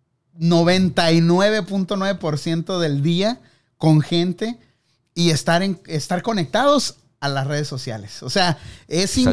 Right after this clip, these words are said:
Speaker 1: increíble. Te digo, no, tal vez no lo han experimentado, pero haz el experimento dos días.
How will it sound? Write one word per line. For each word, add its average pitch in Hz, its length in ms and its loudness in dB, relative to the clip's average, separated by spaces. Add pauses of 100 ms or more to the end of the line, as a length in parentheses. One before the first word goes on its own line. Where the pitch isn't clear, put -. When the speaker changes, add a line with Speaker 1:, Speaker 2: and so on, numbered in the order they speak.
(120)
Speaker 1:
increíble. 170 580 4
Te 160 160 0
digo, 190 360 2
no, 202 300 0
tal 202 200 -2
vez 214 160 -2
no 220 120 -2
lo 220 80 2
han 214 140 0
experimentado, 160 800 0
pero 143 300 -2
haz 175 220 -2
el 220 100 -2
experimento 170 840 -2 (260)
dos 185 380 0
días. 180 460 -2